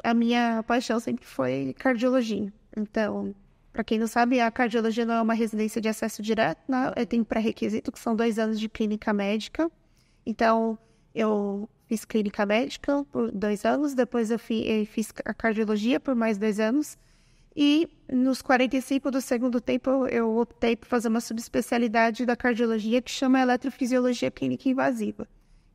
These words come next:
que é uma especialidade que engloba fazer ablação, ah, marca-passo, é, e arritmias de uma forma geral. É uma especialidade sensacional. Sou suspeita,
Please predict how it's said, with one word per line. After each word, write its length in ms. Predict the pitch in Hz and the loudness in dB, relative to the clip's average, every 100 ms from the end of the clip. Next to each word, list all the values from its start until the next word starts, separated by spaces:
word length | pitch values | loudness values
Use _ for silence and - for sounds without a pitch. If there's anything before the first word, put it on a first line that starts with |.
| _ | _
que 640 | - 240 233 226 208 226 - - | -2 2 2 2 0 -2 -8 0
é 80 | |
uma 100 | 240 | 2
especialidade 640 | 277 302 - 311 277 285 - | 2 0 -2 -2 2 0 0
que 240 | - 269 254 | -2 2 2
engloba 640 | 233 247 233 220 220 214 | 2 2 2 2 2 0
fazer 280 | - 240 220 | 0 0 2
ablação, 1000 | 214 214 214 - 254 262 247 233 208 202 _ _ _ _ _ | 2 2 -2 -2 0 0 0 0 -2 -6 _ _ _ _ _
ah, 400 | 226 214 208 196 214 | -2 0 2 0 2
marca-passo, 1500 | 233 - 233 226 240 247 226 220 - - 220 208 196 196 202 - | 2 2 0 2 4 4 0 -4 -8 -2 0 0 -2 -4 -6 -6
é, 680 | - 214 202 202 202 202 196 - - - | -2 0 2 0 -2 -6 -10 -14 -18 -6
e 260 | 240 226 247 | -2 -2 -2
arritmias 720 | - 233 254 - 247 226 220 | -2 -2 -2 -2 0 2 0
de 80 | 214 | 0
uma 180 | 220 220 | 0 0
forma 320 | - 226 220 | 0 -2 0
geral. 380 | 220 240 214 196 _ _ _ - | 0 0 -2 -6 _ _ _ -8
É 120 | 214 | -4
uma 140 | 208 214 | -2 -2
especialidade 640 | - 214 226 233 233 220 | -2 -4 -2 -2 -2 -4
sensacional. 800 | - 254 285 269 - 233 202 247 _ _ _ _ _ _ - | -2 -2 -2 -6 -4 -4 -2 -6 _ _ _ _ _ _ -14
Sou 180 | - 240 | 0 0
suspeita, 640 | 262 233 - 233 - 285 | 2 -2 0 -2 -2 -6